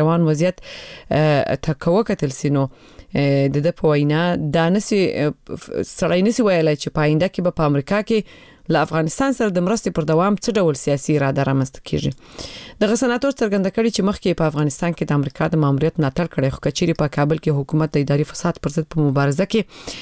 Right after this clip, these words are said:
خپلې هڅې زیاتې نه کړي، ښایي د ده نظر بالکل بدل سي. د افغانستان لپاره د امریکا د مصارفو د ستر څارونکي جان سوبکو دفتر د چهارشنبې په ورځ پر واشنګټن سخت انتقاد وکړ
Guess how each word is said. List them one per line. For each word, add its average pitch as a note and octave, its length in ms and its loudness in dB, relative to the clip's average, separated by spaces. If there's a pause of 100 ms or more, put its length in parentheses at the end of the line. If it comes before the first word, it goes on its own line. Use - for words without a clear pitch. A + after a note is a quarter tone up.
(240)
خپلې A#3+ 360 4
هڅې A3 180 -2 (100)
زیاتې A3+ 280 0
نه D#3+ 40 0
کړي، E3+ 260 -2
ښایي A3 240 2
د E3+ 160 0
ده F#3 60 2
نظر G3+ 360 2
بالکل F#3 340 -2 (100)
بدل G#3+ 260 0
سي. - 100 -10 (480)
د - 40 -2
افغانستان A#3+ 460 0
لپاره A#3+ 280 0
د G#3 100 2
امریکا G3 280 -2
د G3 160 0
مصارفو F3+ 420 0
د E3 160 0
ستر - 220 -6
څارونکي F3 420 2 (540)
جان G#3+ 200 2 (220)
سوبکو B3 300 -2
دفتر C#3+ 380 -2 (440)
د E3+ 180 4
چهارشنبې G#3 480 0
په F3 80 -2
ورځ F3+ 180 0
پر - 160 -2
واشنګټن D#3 480 0 (140)
سخت - 300 -2
انتقاد E3+ 420 -2
وکړ D#3+ 260 0